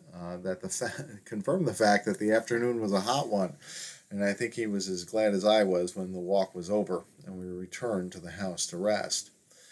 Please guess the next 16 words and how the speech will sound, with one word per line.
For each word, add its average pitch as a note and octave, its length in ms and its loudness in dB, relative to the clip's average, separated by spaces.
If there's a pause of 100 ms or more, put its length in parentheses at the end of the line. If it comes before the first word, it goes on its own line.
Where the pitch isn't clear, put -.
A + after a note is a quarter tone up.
(580)
Lately, F#3 500 8 (300)
I C3 120 2
have B2+ 200 4
been C#3+ 220 -2
convicted A#2+ 540 0
by A2 140 8
the G#2+ 140 4
vision, A2+ 400 2 (120)
the G#2 180 0
wisdom A#2 680 4
of F#2+ 240 -2
doing G#2+ 320 -2
what F#2 160 4
is G#2 160 -4
right A#2 340 6 (360)
in G2 200 -12